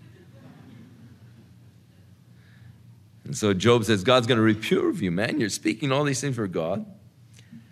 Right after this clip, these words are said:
Now, Job here gives some of the ancient proverbs with verse twelve. "Your remembrances are like unto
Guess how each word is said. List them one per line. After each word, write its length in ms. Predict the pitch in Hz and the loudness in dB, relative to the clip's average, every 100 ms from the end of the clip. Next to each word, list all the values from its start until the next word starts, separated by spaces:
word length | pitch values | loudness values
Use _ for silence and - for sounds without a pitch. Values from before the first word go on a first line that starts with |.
| - - - - - - - - - - - - - | -20 -20 -20 -20 -20 -20 -20 -20 -20 -20 -20 -18 2
Now, 440 | 156 180 180 151 - - - - - - - - 113 | 6 6 6 2 -4 -12 -16 -18 -20 -20 -20 -10 0
Job 520 | 135 185 185 147 127 110 - - 92 - | 4 6 6 2 -2 -6 -12 -18 -18 -8
here 260 | - 170 | 2 4
gives 280 | 143 156 143 | 6 4 4
some 200 | - 147 | 4 2
of 60 | 123 | 4
the 120 | 127 | 4
ancient 440 | 143 143 120 98 | 4 2 -2 -4
proverbs 580 | - 131 135 107 117 98 | 0 4 4 4 2 0
with 180 | 95 87 | -2 0
verse 280 | 101 110 - | 0 0 -2
twelve. 420 | - 120 101 104 | 0 4 4 6
"Your 160 | 127 135 | 6 6
remembrances 920 | 139 139 185 226 165 139 120 123 110 | 6 6 6 6 4 4 2 0 2
are 140 | 120 | 4
like 280 | 127 143 131 | 6 4 2
unto 360 | 127 113 120 | 0 0 -2